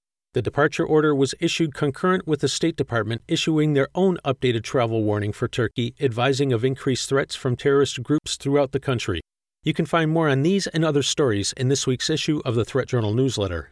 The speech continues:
If you are not already a subscriber, visit threat journal dot com and sign up today.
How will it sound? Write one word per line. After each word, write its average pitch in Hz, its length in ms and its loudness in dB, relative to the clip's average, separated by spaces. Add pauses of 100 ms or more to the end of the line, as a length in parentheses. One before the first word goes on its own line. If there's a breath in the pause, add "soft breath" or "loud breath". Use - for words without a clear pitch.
If 117 180 -4
you 113 80 0
are 104 100 0
not 113 280 -4
already 120 280 0
a 117 60 2
subscriber, 160 800 -2
visit 120 320 -2
threat - 240 -2
journal 170 240 0
dot 160 220 -2
com 107 440 -2
and 139 140 -2
sign 117 260 0
up 110 160 -8
today. 107 380 -2